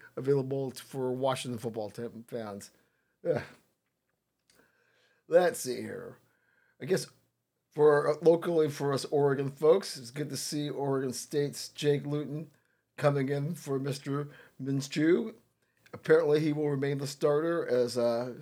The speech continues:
Connor's thumb injury will keep him on the sidelines longer. Uh, also, just co-, coming off the wire, after his, after being out for a while and playing last week, Christian McCaffrey will be out again.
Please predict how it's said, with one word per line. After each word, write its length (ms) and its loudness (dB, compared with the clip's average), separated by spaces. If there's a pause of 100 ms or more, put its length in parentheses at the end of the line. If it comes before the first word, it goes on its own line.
(320)
Connor's 500 0
thumb 300 0
injury 640 -4
will 160 -8
keep 200 -8
him 100 -4
on 60 -6
the 60 -8
sidelines 520 -4
longer. 560 0 (800)
Uh, 340 0
also, 600 0
just 340 -10
co-, 240 0
coming 300 -2
off 240 0
the 40 0
wire, 640 6 (480)
after 540 4
his, 300 -2 (180)
after 240 2
being 280 -2
out 280 6
for 100 6
a 60 8
while 220 8
and 120 -2
playing 300 6
last 400 0
week, 400 0 (200)
Christian 300 -8
McCaffrey 800 0
will 100 -4
be 180 -2
out 140 4
again. 540 0